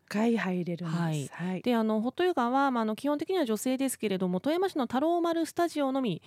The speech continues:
Speaker 2: あの、常温スタジオですからね。
Speaker 1: そうなんです。はい。
Speaker 2: 常温クラスのみ男性も申し込めると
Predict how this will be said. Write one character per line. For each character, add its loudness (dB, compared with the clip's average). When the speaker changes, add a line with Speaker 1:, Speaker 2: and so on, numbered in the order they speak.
Speaker 2:
あ -2
の、 0
常 4
温 0
ス -10
タ 0
ジ -4
オ -2
で -2
す -8
か -6
ら -6
ね。 -6
Speaker 1:
そ 4
う 4
な 4
ん 0
で -6
す。 -16
は -6
い。 -2
Speaker 2:
常 4
温 2
ク 2
ラ 2
ス -4
の 2
み 2
男 0
性 -2
も 4
申 0
し -6
込 -4
め 0
る 0
と -8